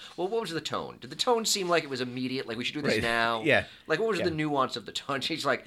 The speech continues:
Speaker 1: "Yeah, we're blaring it over loudspeakers."
Speaker 2: But Jack's insistence
Speaker 1: Oh, yeah.
Speaker 2: upon not confronting
Speaker 1: Mm-hmm.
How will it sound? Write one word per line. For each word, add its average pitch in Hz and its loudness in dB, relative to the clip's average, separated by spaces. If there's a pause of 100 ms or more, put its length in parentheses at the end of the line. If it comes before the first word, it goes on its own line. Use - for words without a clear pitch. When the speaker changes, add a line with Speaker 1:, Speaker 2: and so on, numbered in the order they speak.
(300)
Speaker 1:
"Yeah, - -12
we're 185 -8
blaring 208 -6
it 190 -8
over 170 -4
loudspeakers." 135 -2
Speaker 2:
But - -8
Jack's 175 4 (760)
insistence - 0
Speaker 1:
Oh, 180 6
yeah. 135 4 (320)
Speaker 2:
upon 127 0
not 123 4
confronting 113 -2
Speaker 1:
Mm-hmm. 165 -10